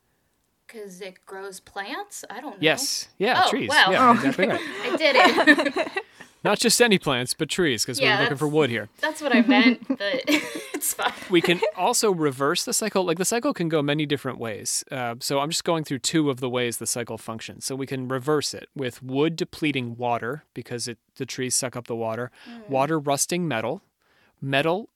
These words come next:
Speaker 2: uh, mining, depleting the earth. So when we mine for metal, we deplete the earth. Uh, earth extinguishing fire. We can put a fire out by kicking, um, sand on it. And fire burning wood.
Speaker 1: Oh, I like
Speaker 2: So
Speaker 1: it that way.
Speaker 2: goes both ways. Of course you do.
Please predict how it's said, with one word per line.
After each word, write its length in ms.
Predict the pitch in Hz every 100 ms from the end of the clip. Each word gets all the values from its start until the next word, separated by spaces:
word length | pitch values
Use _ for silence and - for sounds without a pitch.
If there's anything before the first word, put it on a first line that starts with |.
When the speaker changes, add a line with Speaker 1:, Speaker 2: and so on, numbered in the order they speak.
| _
Speaker 2:
uh, 280 | - 127 120
mining, 460 | 120 139 139 123 127
depleting 420 | 139 - 135 123
the 100 | 117 147
earth. 260 | 120 113
So 140 | - 127
when 80 | 120
we 80 |
mine 320 | 120 120 131 131
for 140 | 127
metal, 240 | 120 117
we 100 | 123
deplete 360 | 120 117 139 127
the 120 | 123
earth. 320 | 107 110 117 _ - - _ -
Uh, 160 | 123 -
earth 280 | 165 190 -
extinguishing 560 | - - 151 151 180 170
fire. 340 | 131 113 135
We 80 | 131
can 120 | 131
put 140 | 131 135
a 40 |
fire 320 | - 123 120
out 140 | 120 120
by 120 | 123
kicking, 500 | - 123 120 120 120 _ _ -
um, 460 | 123 117 113 113 165 _ _ _ _
sand 420 | - 135 120 113
on 160 | 110 110
it. 140 | 131 - _ _ -
And 240 | 135 131
fire 400 | - 139 123 127
burning 420 | 127 127 123 120 139
wood. 300 | 165 101 - _ - - 220
Speaker 1:
Oh, 80 |
I 80 | 220
like 100 | 240
Speaker 2:
So 160 | 240 117
Speaker 1:
it 40 |
that 240 | 110 214 -
way. 240 | 82 - _ _ _ _ _
Speaker 2:
goes 220 | - 123 -
both 260 | 127 117
ways. 300 | 107 101 - 165
Of 120 | 151
course 300 | - 190 -
you 80 |
do. 140 | 113